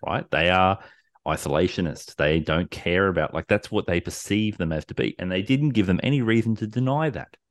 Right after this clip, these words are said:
Like, they came out and they did the exact same thing. And in the beauty of the hierarchy,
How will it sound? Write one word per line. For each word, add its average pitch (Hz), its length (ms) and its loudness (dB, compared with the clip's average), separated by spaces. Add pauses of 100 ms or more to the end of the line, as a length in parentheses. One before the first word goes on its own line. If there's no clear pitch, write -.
(400)
Like, 80 120 -4
they 85 100 -2
came 107 320 2
out 110 140 2
and 92 100 -4
they 82 80 0
did 82 240 -2
the 85 140 -2
exact 90 320 -2
same 104 180 0
thing. 117 220 -2 (280)
And 92 260 0
in 101 120 -2
the 95 80 -2
beauty 135 460 0
of 107 80 0
the 90 80 0
hierarchy, 135 720 0